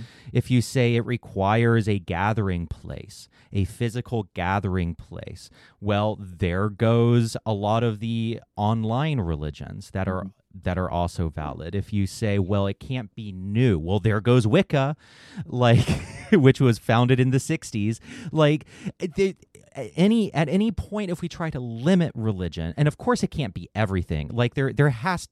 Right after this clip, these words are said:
Speaker 1: there does have to be a limit to the edges.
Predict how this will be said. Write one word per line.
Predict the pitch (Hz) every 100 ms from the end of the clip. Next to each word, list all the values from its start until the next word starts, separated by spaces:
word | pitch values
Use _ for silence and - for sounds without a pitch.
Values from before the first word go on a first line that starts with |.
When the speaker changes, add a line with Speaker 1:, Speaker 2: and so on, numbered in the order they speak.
| _
Speaker 1:
there | 139
does | 131 165 160
have | 135 127 - -
to | - 113
be | 110 104 - - - _ _ -
a | 123
limit | 107 107 143 113 87 - _ _ _ -
to | - 135 120 110 101 _ _ _ -
the | 104 120
edges. | 101 104 104 87 80 80